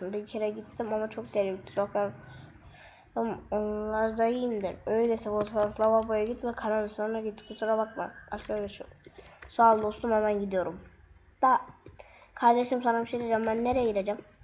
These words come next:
Hı? Ben nereye gireceğim?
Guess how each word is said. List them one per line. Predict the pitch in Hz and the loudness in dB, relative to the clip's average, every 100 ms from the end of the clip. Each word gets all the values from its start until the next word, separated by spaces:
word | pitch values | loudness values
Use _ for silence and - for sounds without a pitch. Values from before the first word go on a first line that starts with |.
| - | -12
Hı? | 233 240 _ _ _ - - - - - - - - - - - - - - - _ _ _ _ _ _ - - - - _ - - - - - - 269 | -10 -12 _ _ _ -20 -20 -20 -20 -20 -20 -20 -20 -20 -20 -18 -18 -18 -20 -20 _ _ _ _ _ _ -20 -18 -18 -20 _ -20 -20 -20 -20 -20 -8 -4
Ben | 233 233 | -2 0
nereye | 240 226 185 | 0 0 -2
gireceğim? | 180 175 180 | -4 -6 -10